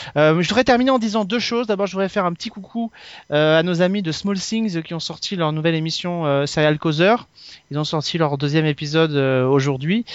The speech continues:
donc je voudrais leur faire un petit coucou. Euh, j'ai, j'avais la chance d'être invité dans cette émission, on parlait notamment de l'année deux mille quatre.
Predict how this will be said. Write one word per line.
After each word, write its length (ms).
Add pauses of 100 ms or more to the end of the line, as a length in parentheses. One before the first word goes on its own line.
(300)
donc 100
je 80
voudrais 160
leur 120
faire 160
un 60
petit 160
coucou. 400
Euh, 380
j'ai, 260
j'avais 240
la 100
chance 220
d'être 240
invité 220
dans 100
cette 160
émission, 340
on 60
parlait 260
notamment 280
de 60
l'année 140
deux 140
mille 160
quatre. 400